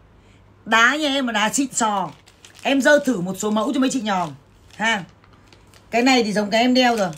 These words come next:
Đấy, cái này giống cái em đeo này. Cái này giống cái em đeo này. Rồi. Rolex thì em không để nhiều ở đây. Tại vì nhà em nhiều mẫu lắm. Em sẽ gửi hình cho các chị.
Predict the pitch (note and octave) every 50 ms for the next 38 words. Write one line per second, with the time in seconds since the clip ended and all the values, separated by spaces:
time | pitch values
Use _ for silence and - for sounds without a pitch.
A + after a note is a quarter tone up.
0 | - - - - - - - D#3 D3+ - - G#3+ A3+ A#3 A3 G#3+ F#3 G3 F#3 F#3
1 | F#3 G3+ A3+ A3+ A#3 A3 G#3 G3 E3+ C#3 - - _ - - - - - - -
2 | - _ - _ _ - - _ - - _ _ - - G3 A3 A3+ A3 F3 G3
3 | F#3+ E3 G3 G3 A3 A3+ A3 A3+ G#3+ G#3 G3 F3 D3+ C3+ - - - _ - -
4 | - _ - - - - - - - - - - - - - - - - _ -
5 | - - D3+ D3+ F#3 F#3 F#3 F3 D#3+ D3+ C3+ - - - - - - - - -
6 | - - - - - - - - - - - - - - - - - - - -
7 | - - D#3+ F3+ B3 C4 C4+ D4+ D4+ C#4+ - B3+ A#3+ B3+ B3+ - C4 C#4 C4 A#3+
8 | A#3+ G3 E3 F3 F#3+ G#3 G3+ G3 F3 E3+ F3 G#3+ A#3+ B3 A3+ F#3 - - - -
9 | - - - _ _ _ - - F#3 G3 G#3 G#3 G3 F#3 F3+ F3+ F#3+ G#3+ G#3 G#3
10 | A3 B3+ B3+ B3 A#3 A#3 G#3+ G3 G3 G#3+ A3 B3 B3+ G#3+ G3+ G#3+ A#3 - - -
11 | - - - - - - - - - - - - - - - - - - - B3
12 | C4+ B3+ C4+ C4+ A#3+ B3+ B3+ G3 E3 F#3+ G3 F#3 A3 A#3+ B3+ B3 - C4 B3 -